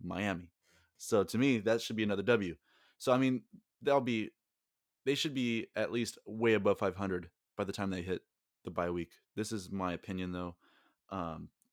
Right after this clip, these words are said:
anything could change, of course. But I would say that they, you know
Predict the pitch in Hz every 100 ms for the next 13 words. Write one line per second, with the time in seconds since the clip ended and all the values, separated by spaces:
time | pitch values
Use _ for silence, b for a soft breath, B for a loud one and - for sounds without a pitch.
0 | - 113 113 117 107 98 113 101 98 98
1 | - - _ _ _ _ - - - 107
2 | 101 95 - - _ _ _ _ - 101
3 | - 135 123 - 95 95 85 104 98 98
4 | - 101 95 82